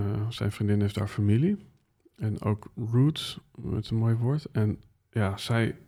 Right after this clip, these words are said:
ja, zij hebben daar, eh, ja, recent weer ervaren van, het gaat daar helemaal, eh, ja,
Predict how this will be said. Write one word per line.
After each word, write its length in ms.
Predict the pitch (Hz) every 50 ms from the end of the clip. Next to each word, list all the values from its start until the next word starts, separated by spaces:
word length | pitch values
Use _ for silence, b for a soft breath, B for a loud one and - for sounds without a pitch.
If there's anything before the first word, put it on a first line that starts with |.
| _ _ _ _ _ _ _ _
ja, 420 | - 120 110 107 95 95 101 101 98
zij 200 | 104 - 123 110
hebben 220 | 117 120 123 123
daar, 260 | 120 110 107 110 107
eh, 80 | 101 104 - - - 117 113 113 127
ja, 240 | 117 110 110 110 110 117 117 117 - 120 127 - - -
recent 420 | - 117 120 - - 147 143 135 127
weer 180 | 120 117 101
ervaren 600 | - 110 117 - - - 147 156 147 123 113 110
van, 340 | - - 120 113 113 117 123 - - _ _ _ _ _ _ _ _ _ _ _ _ _ _ _ _ _ _ _ _ _ _ _ _ _
het 160 | - 113 -
gaat 240 | - - 139 139 135
daar 240 | 135 120 120 117 110
helemaal, 680 | 117 131 135 131 123 117 117 113 110 104 - - - - - 113 123
eh, 400 | 120 - - 107 110 113 117 117
ja, 200 | 113 107 107